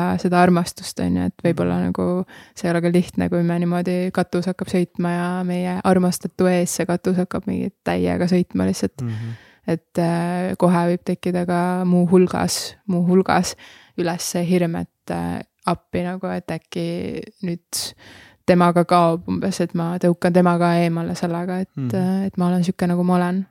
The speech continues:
Speaker 1: Aga kõik on mööduv, on ju, et need kohad on vaja, need ongi need valud, mis on vaja ka
Speaker 2: Mhm.
Speaker 1: vastu võtta suhtes ja lasta, lasta need läbi ja lihtsalt maandada.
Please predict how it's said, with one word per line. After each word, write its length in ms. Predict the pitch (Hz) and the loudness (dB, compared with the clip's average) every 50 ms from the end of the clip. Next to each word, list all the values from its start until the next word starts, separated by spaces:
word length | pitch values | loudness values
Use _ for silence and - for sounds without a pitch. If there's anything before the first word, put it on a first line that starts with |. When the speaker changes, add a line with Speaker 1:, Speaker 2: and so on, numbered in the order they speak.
| _ _ _ _ _ - | _ _ _ _ _ -10
Speaker 1:
Aga 440 | 185 175 - 180 175 175 180 180 175 | -10 -6 -6 -6 -4 -4 -4 -6 -4
kõik 160 | - 180 - - | -4 -4 -2 0
on 60 | 185 | 2
mööduv, 340 | 185 190 185 175 - 175 175 | 4 6 4 6 4 2 0
on 160 | 175 180 180 | 2 -2 -2
ju, 60 | 185 180 _ - 214 | -4 -6 _ -10 -14
et 80 | 190 _ - | -14 _ -8
need 160 | 180 170 175 _ | -8 -8 -8 _
kohad 280 | - - 175 170 175 175 | -6 -4 -2 -2 0 -2
on 100 | 175 180 | -2 -2
vaja, 320 | 180 180 175 175 175 180 185 | 0 0 0 0 -2 -2 -2
need 140 | 180 180 | 0 2
ongi 200 | 180 180 175 175 | 2 2 2 2
need 260 | 170 170 170 175 - - | -2 -2 -4 -6 -8 -2
valud, 300 | - 175 175 170 170 170 - - - - - - - - - _ - | 0 0 2 2 0 -2 -6 -12 -18 -20 -20 -20 -20 -20 -20 _ -4
mis 220 | 190 175 - - | -4 -2 0 2
on 120 | 180 175 170 | 2 2 2
vaja 420 | 170 170 170 165 165 165 170 170 151 | 2 2 2 2 0 0 -2 -2 0
ka 120 | 151 180 | 2 4
Speaker 2:
Mhm. 60 | 180 | 4
Speaker 1:
vastu 280 | 175 175 175 - - 190 | 4 4 2 0 0 0
võtta 280 | 175 170 _ - 180 175 | 0 0 _ -2 -2 0
suhtes 440 | - 180 160 - - - 180 - | 0 0 0 0 -4 -6 -4 -2
ja 400 | 180 175 170 175 180 180 185 185 190 | -2 -4 -2 -2 -4 -4 -4 -4 -4
lasta, 520 | 185 180 160 - - - 180 185 185 185 _ - - - - - _ _ _ _ - | -4 -4 -6 -8 -6 -6 -6 -6 -6 -8 _ -14 -20 -20 -20 -20 _ _ _ _ -4
lasta 280 | 175 170 - - 185 | -2 -2 -2 -2 -2
need 340 | 180 175 175 175 180 - - - - - _ _ _ _ _ _ _ - | -2 0 -2 -2 -4 -8 -12 -18 -18 -20 _ _ _ _ _ _ _ -8
läbi 560 | - 175 175 175 170 - 175 175 175 180 175 _ _ _ _ _ _ _ _ _ _ | -4 0 0 0 0 2 2 2 2 2 -2 _ _ _ _ _ _ _ _ _ _
ja 440 | 208 196 180 180 180 175 175 175 180 180 | -8 -6 -4 -4 -4 -4 -4 -4 -4 -6
lihtsalt 460 | 175 - - 196 180 _ - - - | -6 -6 -8 -8 -10 _ -14 -14 -4
maandada. 540 | - 190 180 180 180 175 185 180 190 185 175 | 0 2 2 2 2 0 -2 -4 -4 -4 -4